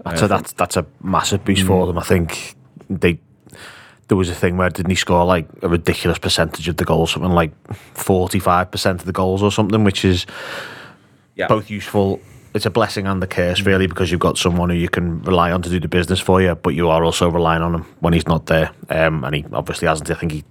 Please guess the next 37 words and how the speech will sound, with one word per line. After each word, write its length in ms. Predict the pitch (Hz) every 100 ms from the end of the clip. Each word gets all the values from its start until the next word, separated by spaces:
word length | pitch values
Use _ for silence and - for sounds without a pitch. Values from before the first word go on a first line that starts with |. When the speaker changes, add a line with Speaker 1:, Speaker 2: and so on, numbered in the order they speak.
| _
Speaker 1:
scored, 340 | - - 95 92
he 60 |
scored 220 | 98 113 104
a 40 |
pen 120 | 107
in 60 | 104
the 60 | 110
shootout 380 | - 113 123 123
the 100 | 123
other 100 | 123
night, 220 | 127 -
I 40 |
think 160 | 120 120
I 40 |
Speaker 2:
Yeah. 60 | -
Speaker 1:
saw. 200 | 120 123 - - - - -
Um, 520 | 90 92 92 92 92 - _ _ _ _ _ _ -
he's 200 | 101 82
a, 20 |
he's 220 | 80 90
a 40 | 87
huge 320 | - 87 78
player 200 | 85 80
for 220 | 80 85
them. 140 | 85 87
I, 60 | -
I, 180 | 92 82 - - - - - - -
I, 120 | 82 - - - _ -
I 80 | -
always 260 | 80 76 -
think 180 | 85 73
that 120 | 73
New-, 140 | 80 - - - - - _ -
this 160 | 95 - _ -
iteration 420 | - 82 80 87
of 100 | 78
Newcastle 680 | 82 - 80 - 76 80